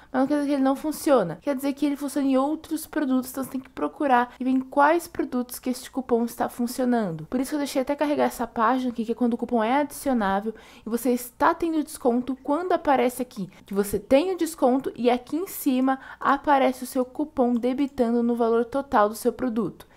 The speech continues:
Então é interessante vocês estarem se atentando a isso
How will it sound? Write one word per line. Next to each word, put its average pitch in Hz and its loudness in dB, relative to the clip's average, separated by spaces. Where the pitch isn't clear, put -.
Então - -6
é 202 -2
interessante 226 0
vocês 220 -10
estarem 220 -2
se - -2
atentando 277 0
a 262 4
isso 240 -2